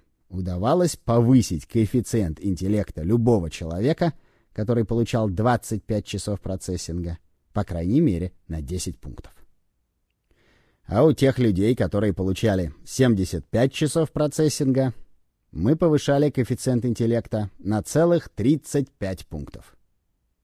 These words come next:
А повышение К И на двадцать пять пунктов мы считаем обычным делом. Ничего подобного никогда раньше не происходило.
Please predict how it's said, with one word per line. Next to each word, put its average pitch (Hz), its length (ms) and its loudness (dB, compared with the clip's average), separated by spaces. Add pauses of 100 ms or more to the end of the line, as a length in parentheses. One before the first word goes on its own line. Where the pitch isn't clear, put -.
(720)
А 117 140 0
повышение 95 560 -2
К 95 160 -4
И 90 180 -2
на 80 140 -6
двадцать 90 420 -6
пять 135 220 -2
пунктов 113 500 -4 (120)
мы 147 180 6
считаем 131 540 2
обычным 90 600 -2
делом. 71 300 -16 (1600)
Ничего 202 340 6
подобного 160 720 4
никогда 127 640 2
раньше 127 400 0
не 107 200 2
происходило. 104 680 -8